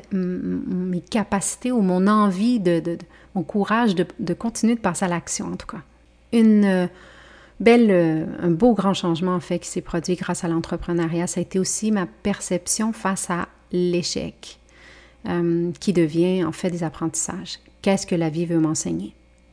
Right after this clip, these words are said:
Qu'est-ce que la vie veut m'enseigner ? Parce que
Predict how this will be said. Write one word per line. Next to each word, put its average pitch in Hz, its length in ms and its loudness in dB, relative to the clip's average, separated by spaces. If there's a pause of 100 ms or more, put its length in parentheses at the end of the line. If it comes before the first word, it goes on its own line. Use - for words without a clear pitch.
(640)
Qu'est-ce 180 240 0
que 185 100 -4
la 165 140 0
vie 175 200 -2
veut 185 120 0
m'enseigner ? 160 560 -4 (1040)
Parce 180 240 0
que 214 360 2